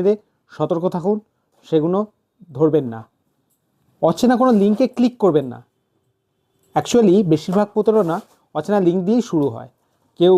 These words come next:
ভয় দেখালে দ্রুত পুলিশে খবর দিন। আর ডিজিটাল অ্যারেস্ট বলে কিছু হয় না, সেরকম কেউ যদি বলে ফোনে, সেটাও পুলিশকে জানান। ব্যাংকের তথ্য কাউকে দেবেন না।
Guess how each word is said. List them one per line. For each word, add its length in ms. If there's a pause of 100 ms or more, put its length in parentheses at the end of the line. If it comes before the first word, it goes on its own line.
(160)
ভয় 240
দেখালে 300 (500)
দ্রুত 180 (140)
পুলিশে 360
খবর 200 (120)
দিন। 120 (500)
আর 260 (340)
ডিজিটাল 400
অ্যারেস্ট 340
বলে 140 (260)
কিছু 200 (100)
হয় 220
না, 60 (460)
সেরকম 440
কেউ 120 (920)
যদি 200 (760)
বলে 180 (140)
ফোনে, 200 (220)
সেটাও 300
পুলিশকে 440
জানান। 220 (760)
ব্যাংকের 380
তথ্য 200 (540)
কাউকে 300
দেবেন 280
না। 60